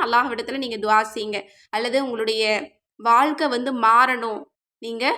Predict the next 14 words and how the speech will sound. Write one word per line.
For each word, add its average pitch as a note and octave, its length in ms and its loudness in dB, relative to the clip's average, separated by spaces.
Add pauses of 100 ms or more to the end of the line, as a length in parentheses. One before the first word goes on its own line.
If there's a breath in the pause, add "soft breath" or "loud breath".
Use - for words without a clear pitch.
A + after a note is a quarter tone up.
(240)
வேற C4 340 2
நிலைமைக்கு C4 540 -2
போகணும் B3+ 380 -4
அப்படின்னா, B3 380 -4
தினமும் D4+ 480 0
ஒரு B3 280 0
முறை C#4 260 0
தவறாது A#3+ 560 2
ஓதிட்டு A3 320 -4
வாங்க. G3+ 340 -8
இன்னும் A#3+ 280 -10
நோய் B3 420 -2
அதிகமா C4 460 -2
இருக்கிறவங்க A3+ 500 -2